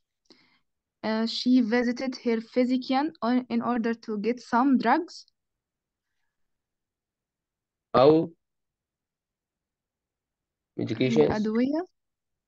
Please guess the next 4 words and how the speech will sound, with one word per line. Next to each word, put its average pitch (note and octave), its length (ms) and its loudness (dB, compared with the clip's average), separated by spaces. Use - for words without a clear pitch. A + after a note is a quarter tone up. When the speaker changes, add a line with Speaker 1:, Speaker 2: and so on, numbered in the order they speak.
Speaker 2:
مم. A2+ 360 -6
Speaker 1:
ممكن. D4 400 0
مم. A3+ 200 -8
Speaker 2:
Medications. A#2+ 560 -6